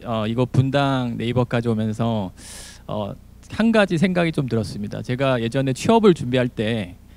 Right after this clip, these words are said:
어, 네이버를 너무 들어오고 싶었는데 열심히 그 레주메를 써-, 써-, 썼고, 어, 근데 장렬하게 떨어졌던, 어, 그 소-, 그러니까 면접의 기회조차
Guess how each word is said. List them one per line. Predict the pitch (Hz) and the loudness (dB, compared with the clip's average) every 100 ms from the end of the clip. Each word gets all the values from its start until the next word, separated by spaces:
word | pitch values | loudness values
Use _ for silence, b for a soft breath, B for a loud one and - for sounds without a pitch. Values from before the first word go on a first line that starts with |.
| b | b
어, | 113 110 110 | -2 0 2
네이버를 | 117 147 156 143 135 135 | 2 2 4 6 6 6
너무 | 120 175 | 4 4
들어오고 | 151 143 127 | 4 4 4
싶었는데 | 123 - 113 98 101 107 95 - b b b - | 2 2 0 0 -4 -6 -6 -14 b b b -4
열심히 | 123 135 - 170 160 127 101 98 | 2 2 2 -2 0 0 -2 -6
그 | - 120 117 107 | -6 -2 -2 -2
레주메를 | 107 113 131 120 | -4 -2 -2 -2
써-, | 113 - - | -4 -12 -8
써-, | 123 | -4
썼고, | 139 165 - 123 131 - - | 0 2 2 2 0 -2 -12
어, | - 110 104 98 101 | -8 -4 -4 -6 -6
근데 | 120 117 113 104 110 b - | -4 0 0 -2 -6 b -14
장렬하게 | - 127 156 143 135 - | -6 -2 0 0 0 0
떨어졌던, | 151 143 123 113 110 165 - - | 2 2 0 -2 -4 -6 -12 -16
어, | - 101 98 | -10 -8 -8
그 | - 107 104 107 - | -6 -6 -6 -8 -4
소-, | 190 | -2
그러니까 | 190 143 123 110 | -2 -2 -6 -2
면접의 | 127 175 208 196 180 170 | 0 2 2 2 0 -2
기회조차 | 131 131 123 - 120 113 95 | -2 -2 -2 -4 -4 -4 -8